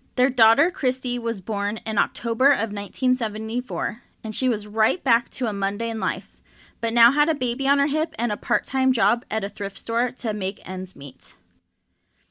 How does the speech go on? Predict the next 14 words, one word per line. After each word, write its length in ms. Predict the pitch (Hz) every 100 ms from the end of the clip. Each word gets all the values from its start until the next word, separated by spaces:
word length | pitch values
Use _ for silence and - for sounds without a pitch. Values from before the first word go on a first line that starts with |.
| _ -
She 240 | - 277
craved 480 | - 262 254 302 -
the 100 | 403
feeling 460 | 330 262 262 262
she 160 | 277 277
had 260 | 233 208 208
while 140 | 208
she 200 | - 220
was 160 | 214 -
pregnant 500 | 220 185 175 185 -
the 120 | 214
first 360 | - 185 185 220
time 160 | 208
around, 480 | 220 196 139 160